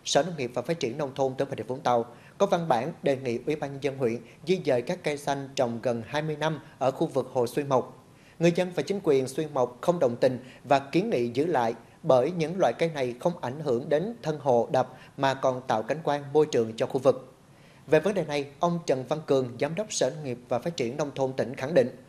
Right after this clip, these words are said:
Sở sẽ yêu cầu hủy, thu hồi văn bản của đơn vị cấp dưới đã làm trái tinh thần chủ trương của lãnh đạo ngành nông nghiệp và phát triển nông thôn.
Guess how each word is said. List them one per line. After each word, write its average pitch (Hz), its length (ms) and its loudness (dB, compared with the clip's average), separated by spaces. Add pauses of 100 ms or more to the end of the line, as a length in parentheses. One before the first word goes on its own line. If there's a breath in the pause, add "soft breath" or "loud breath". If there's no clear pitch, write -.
(260 loud breath)
Sở 135 320 4
sẽ 156 140 0
yêu 180 120 -2
cầu 131 220 2
hủy, 135 440 2
thu 180 140 2
hồi 143 220 2
văn 147 220 -2
bản 117 200 0
của 175 120 -2
đơn 147 200 -2
vị 113 120 0
cấp 165 240 -4
dưới 156 220 6 (280 loud breath)
đã 160 120 4
làm 131 260 -2 (100)
trái 151 200 -4
tinh 180 220 -2
thần 117 220 -2
chủ 139 100 -6
trương 139 300 0
của 117 180 0
lãnh 131 180 -8
đạo 107 300 -2
ngành 120 220 -4
nông 135 180 -10
nghiệp 113 200 -6
và 117 100 -6
phát 165 200 -6
triển 117 200 -6
nông 135 160 -8
thôn. 123 180 0